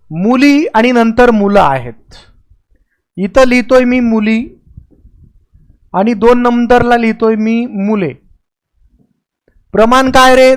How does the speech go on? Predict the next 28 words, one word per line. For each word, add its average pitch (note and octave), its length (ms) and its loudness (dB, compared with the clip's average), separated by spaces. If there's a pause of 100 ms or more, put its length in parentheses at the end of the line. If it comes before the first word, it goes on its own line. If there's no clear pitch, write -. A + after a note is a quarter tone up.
(180)
तीनास A#3+ 400 0
चार G#3+ 240 2
आहे, C3+ 180 -4 (380)
या G3+ 140 2
ठिकाणी A#3 380 -2 (160)
तीन, B3+ 300 0 (600)
या G#3 160 2
ठिकाणी F#3 520 -4
चार. - 520 -14 (920)
काय G#3+ 180 2
विचारलं C4 420 2
आता B3 180 2
इथं? B3 340 0 (840)
इथं A#3+ 240 2
नेमकं C4+ 320 2
विचारलं C4 400 2
काय C4 320 2 (640)
की C4+ 100 0
मुलीची B3+ 540 0
संख्या C#4 420 2 (120)
सहाशे C4 460 0
तीस G#3 280 -6
आहे, B2+ 140 -8 (360)
मग A#3 200 -2
मुलीच्या A3+ 640 2
खाली A3+ 320 0
सहाशे F#3 540 -4
तीस, - 280 -20